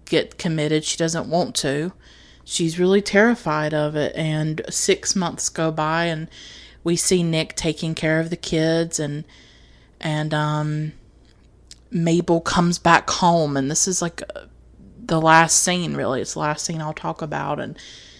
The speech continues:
you can tell that she's trying to keep it together. She's trying to,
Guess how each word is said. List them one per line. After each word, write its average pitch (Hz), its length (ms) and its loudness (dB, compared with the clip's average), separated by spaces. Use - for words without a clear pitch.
you 180 160 -2
can 202 260 0
tell 196 480 8
that 151 200 2
she's - 300 0
trying 175 360 0
to 185 60 2
keep 190 320 -4
it 170 80 0
together. 165 580 2
She's 151 360 -2
trying 175 540 4
to, - 300 2